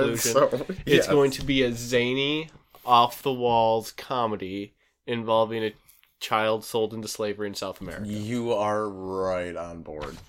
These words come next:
Speaker 1: I think his Philly strength will help him.
Speaker 2: Oh, God, yeah. And
Speaker 1: And
Speaker 2: his, his ability to talk to adults.
Speaker 1: Yes,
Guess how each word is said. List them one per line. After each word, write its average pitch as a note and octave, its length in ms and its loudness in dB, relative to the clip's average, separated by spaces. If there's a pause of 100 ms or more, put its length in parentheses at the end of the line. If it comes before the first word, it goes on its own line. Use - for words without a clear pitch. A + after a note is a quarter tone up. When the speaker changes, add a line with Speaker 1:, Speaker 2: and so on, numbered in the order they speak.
(1160)
Speaker 1:
I A#2+ 100 -6
think C#3+ 240 -2
his B2 200 -4
Philly A#2 340 -4
strength - 580 -6
will A2 120 -6
help G#2+ 280 -10
him. A#2 160 -12 (260)
Speaker 2:
Oh, G2+ 160 2
God, E2 340 -10
yeah. - 200 -18 (640)
And B2 120 -2
Speaker 1:
And C3+ 80 2
Speaker 2:
his, C3+ 100 -2
his C3+ 240 2
ability G#2+ 440 0
to G2 120 -2
talk F#2+ 380 -4
to F#2 120 -8
adults. E2+ 460 -8 (760)
Speaker 1:
Yes, - 520 -8